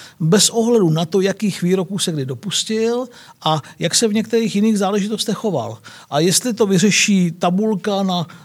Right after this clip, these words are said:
eh, soše, eh, v jeho případě to, myslím, snad ani není třeba, protože se jedná o figuru, o postavu, která je dostatečně známá. Zrovna on, eh, s tím, s tím dobrým i zlým.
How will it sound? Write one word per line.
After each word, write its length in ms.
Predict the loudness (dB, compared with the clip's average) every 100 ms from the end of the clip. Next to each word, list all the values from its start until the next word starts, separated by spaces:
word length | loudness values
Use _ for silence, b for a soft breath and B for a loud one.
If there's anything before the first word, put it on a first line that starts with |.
| B
eh, 200 | -8 -4
soše, 400 | -2 -2 0 0
eh, 200 | 2 0 -2 B B -2 2 2 2
v 80 |
jeho 180 | 2 2
případě 400 | 2 -2 0 0
to, 120 | 0
myslím, 280 | 0 0 0
snad 200 | 0 -2
ani 180 | 0 2
není 200 | 2 0
třeba, 280 | 0 -2 -2
protože 320 | -4 -2 0
se 160 | 2 2
jedná 220 | 0 0
o 40 |
figuru, 320 | -2 0 0
o 40 | -2
postavu, 420 | -2 -4 -2 -4
která 380 | -2 2 2 2 B B
je 180 | -2 -2
dostatečně 600 | 0 0 0 -2 -2 -2
známá. 460 | 0 0 0 -2 -4 B B
Zrovna 420 | 2 4 6 6
on, 320 | 8 8 6 B B -8
eh, 200 | -4 -2
s 60 |
tím, 200 | 0 2
s 60 | 2
tím 120 | 2
dobrým 300 | 2 2 0
i 80 | 0
zlým. 360 | -2 -2 -4